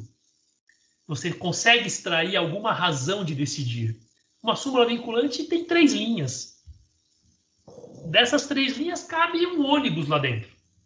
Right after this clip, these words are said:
Você não consegue, é, é, contemplar todas as hipóteses dentro de uma súmula. Como também, entre nós, nós não conseguimos contemplar todas as hipóteses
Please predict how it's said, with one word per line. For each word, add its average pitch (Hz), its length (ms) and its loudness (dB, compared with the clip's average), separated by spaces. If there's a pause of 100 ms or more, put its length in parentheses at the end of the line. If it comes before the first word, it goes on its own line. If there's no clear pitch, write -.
(380)
Você 202 240 -8
não 269 160 0
consegue, 247 1000 2
é, 151 280 -4
é, 139 460 -2 (300)
contemplar 196 880 2
todas 277 380 2
as 185 240 2
hipóteses 170 800 2
dentro 180 280 2
de 233 100 -4
uma 302 140 2
súmula. 160 460 -2 (1000)
Como 311 280 6
também, 185 460 6
entre 156 200 0
nós, 170 260 2
nós 190 140 -2
não 202 160 -2
conseguimos 226 520 -2
contemplar 147 560 0
todas 185 320 0
as 135 120 0
hipóteses 147 600 2